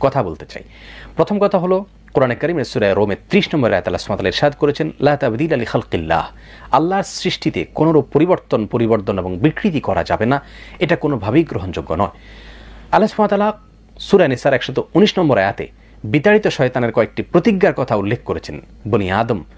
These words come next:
তার শত্রু, সে বনি আদমকে জাহান্নামী করবার জন্য তার কয়েকটি ষড়যন্ত্রের কথা উল্লেখ করেছে এই আয়াতে এবং তার আগের আয়াতে, পরের আয়াতে। সে প্রসঙ্গে শয়তান একটা পর্যায়ে বলেছে, "ওয়ালা আমুরান্নাহুম ফালা ইউগাইয়িরুন্না খালকাল্লাহ," আমি কিছু মানুষকে নির্দেশ করব,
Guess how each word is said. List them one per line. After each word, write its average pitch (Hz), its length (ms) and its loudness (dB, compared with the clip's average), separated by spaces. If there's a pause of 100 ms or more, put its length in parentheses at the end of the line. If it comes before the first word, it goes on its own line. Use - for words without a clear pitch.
(200)
তার 110 100 2
শত্রু, - 440 -2 (440)
সে - 120 2
বনি 160 220 4
আদমকে 156 420 0
জাহান্নামী 147 540 2
করবার 98 360 0
জন্য 92 320 -6 (280)
তার 131 120 2
কয়েকটি 170 300 -2
ষড়যন্ত্রের 180 640 0
কথা 123 200 0
উল্লেখ 110 240 2
করেছে 101 280 -4
এই 90 60 2
আয়াতে 87 260 -2 (440)
এবং 127 120 0
তার 98 140 -2
আগের 87 240 -2
আয়াতে, 80 240 -4
পরের 85 220 -2
আয়াতে। 135 280 0 (480)
সে - 180 0
প্রসঙ্গে 202 440 2
শয়তান 131 380 -2
একটা 127 200 -2
পর্যায়ে 101 300 0
বলেছে, 101 280 0
"ওয়ালা 110 180 4
আমুরান্নাহুম 113 680 -2 (480)
ফালা 156 200 4
ইউগাইয়িরুন্না 190 580 4
খালকাল্লাহ," 95 1040 -2
আমি 127 160 -2
কিছু 143 220 -6
মানুষকে 131 380 -2
নির্দেশ 131 320 2
করব, 95 280 -2